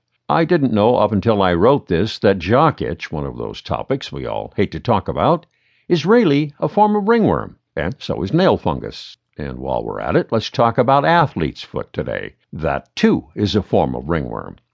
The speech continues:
In fact, those two types of infection are so popular that I've devoted a chapter to each of them. So if right now you're only concerned with jock itch,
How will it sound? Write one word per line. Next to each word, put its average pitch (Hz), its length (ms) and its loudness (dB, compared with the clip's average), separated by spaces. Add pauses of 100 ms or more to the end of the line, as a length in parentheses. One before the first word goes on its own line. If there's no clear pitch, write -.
(560)
In 123 140 2
fact, 185 420 2 (320)
those 165 300 4
two 180 200 2
types 139 360 2
of 98 80 0
infection 104 480 2
are 87 80 2
so 175 220 2
popular 117 500 0
that 101 120 4
I've 95 180 4
devoted 101 400 2
a 101 60 2
chapter 160 500 2
to 160 240 0
each 190 200 0
of 76 120 0
them. 50 360 -6 (180)
So 117 360 2
if 104 360 0 (160)
right 110 440 0
now 92 360 2
you're 101 380 2
only 127 240 4
concerned 104 540 2
with 78 200 -2
jock 104 380 2
itch, - 380 -8